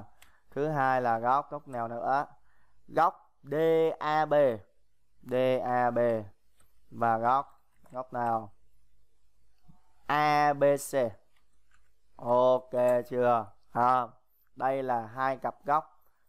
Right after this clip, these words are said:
kề một đáy bằng nhau, phải không? Khi nó là hình thang cân thì mình có cái này, à, có cái này. Rồi, hai cạnh bên bằng nhau, quá dễ đúng không? Đó chính là cạnh A D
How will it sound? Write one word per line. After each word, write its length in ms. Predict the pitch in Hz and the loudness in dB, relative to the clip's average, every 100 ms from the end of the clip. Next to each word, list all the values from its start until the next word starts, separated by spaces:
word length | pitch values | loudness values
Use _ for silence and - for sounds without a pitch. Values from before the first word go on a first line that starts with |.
| _ - | _ -2
kề 280 | 127 120 | 2 2
một 240 | 113 113 - | 0 -6 -4
đáy 300 | 120 123 151 | -2 -2 -2
bằng 220 | 123 113 | -4 -4
nhau, 280 | 120 120 107 | -2 -2 -2
phải 80 | 123 | 0
không? 160 | 131 117 | 0 -2
Khi 140 | - 156 | -8 -4
nó 120 | 180 | -2
là 80 | 143 | -2
hình 140 | 127 | -2
thang 180 | 143 143 | -6 -6
cân 240 | 147 143 | -4 -4
thì 60 | 139 | -6
mình 140 | 117 | -10
có 180 | 113 135 | -4 -4
cái 80 | 170 | -2
này, 200 | 151 117 - - | -4 -4 -8 -12
à, 240 | 117 117 - | -6 -6 -4
có 120 | 117 | -6
cái 100 | 131 | -4
này. 160 | 120 107 - - - - - - | -6 -6 -18 -20 -20 -20 -20 -12
Rồi, 420 | - 117 117 110 101 - - - - | -2 2 2 0 -8 -20 -20 -20 -16
hai 260 | - 160 170 | -4 -4 -2
cạnh 180 | 147 | -4
bên 200 | 147 151 | 0 0
bằng 180 | 151 127 | 0 -2
nhau, 260 | 147 139 120 | -2 -2 -2
quá 160 | 127 151 | -4 -4
dễ 240 | 147 135 | -2 -2
đúng 120 | 165 | 0
không? 240 | 170 135 120 | 0 0 -2
Đó 120 | 135 | -6
chính 180 | 147 165 | -6 -6
là 100 | 131 | -6
cạnh 200 | - 123 | -4 -6
A 220 | - 139 | -4 -4
D 60 | 139 | 0